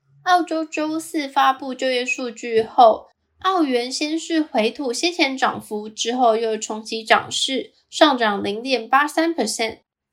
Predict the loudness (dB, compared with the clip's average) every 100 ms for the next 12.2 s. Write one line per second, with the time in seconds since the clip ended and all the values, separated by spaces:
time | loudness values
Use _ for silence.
0 | _ _ -2 0 2 0 0 0 -2 -2
1 | -4 -4 -6 -10 -8 -6 -6 -8 -10 -6
2 | -4 -4 -8 -12 -12 -12 -12 -12 -6 -4
3 | -2 -2 -2 -2 -2 -6 -4 0 0 0
4 | -6 -6 -6 -4 -2 0 0 0 -4 -6
5 | -6 0 2 2 0 -4 -4 2 2 2
6 | -2 -4 -4 -6 -8 -8 -8 0 4 4
7 | 4 -2 -2 -4 -6 _ _ _ -2 2
8 | 4 4 4 2 0 -6 -6 -4 2 2
9 | 0 -4 -4 -4 -4 -4 -4 -4 -2 2
10 | 2 0 0 0 2 2 0 -2 -2 -2
11 | -2 -4 -4 -6 -6 -4 -4 -2 -4 -6
12 | -10 -14